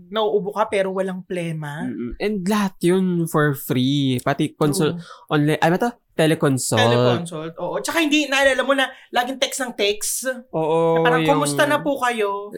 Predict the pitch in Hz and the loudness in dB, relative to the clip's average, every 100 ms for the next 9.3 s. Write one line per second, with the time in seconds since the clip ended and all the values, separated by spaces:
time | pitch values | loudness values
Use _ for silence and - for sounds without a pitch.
0 | 156 156 170 175 170 160 156 156 151 - | -6 -4 -2 -2 -2 0 0 0 -2 0
1 | 156 160 156 151 151 151 - - 139 175 | 0 2 2 2 2 0 -4 -8 0 2
2 | 175 165 160 160 143 139 135 131 135 131 | 4 2 2 2 2 2 2 2 0 0
3 | 120 120 120 143 127 135 131 135 143 139 | -2 -2 -2 -2 0 0 2 2 2 4
4 | 139 135 127 131 135 123 120 117 120 117 | 4 2 0 -2 -2 -2 0 0 -2 -2
5 | 101 98 95 135 - - _ - - - | -4 -4 -6 -10 -20 -20 _ -20 -18 -4
6 | 127 107 101 101 110 254 269 339 349 359 | -2 0 -2 -2 -4 -8 -2 0 2 2
7 | 320 285 240 240 214 214 170 156 147 135 | 2 2 0 -4 -4 -2 -4 -4 -8 -8
8 | 165 196 175 202 _ _ 185 175 160 160 | -8 -8 -10 -12 _ _ -14 -10 -8 -8
9 | 160 151 127 | -8 -2 0